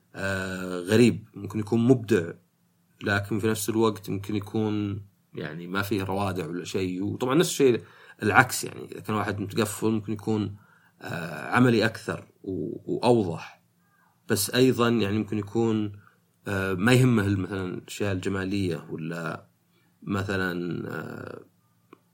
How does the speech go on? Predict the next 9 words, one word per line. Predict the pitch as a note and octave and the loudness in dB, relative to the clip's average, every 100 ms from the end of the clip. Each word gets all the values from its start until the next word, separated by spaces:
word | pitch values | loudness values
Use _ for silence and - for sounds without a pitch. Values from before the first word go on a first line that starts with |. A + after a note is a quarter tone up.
| _ _ - | _ _ 0
يعني | A2+ A#2+ C3 C#3 - _ _ _ - | 2 4 2 -2 -6 _ _ _ -6
ما، | C3 B2 | -2 2
ما | C#3 | 2
في | C3 | 2
ذاك | A#2+ G#2+ | 0 -2
التغيير | G#2+ A2 A2 G2+ | -4 -2 0 0
والإبداع | F#2 F#2+ G#2+ F#2+ | -2 -4 -2 -2
ولا | F2 E2 | -2 -6
شيء. | G2+ F#2 | -6 -8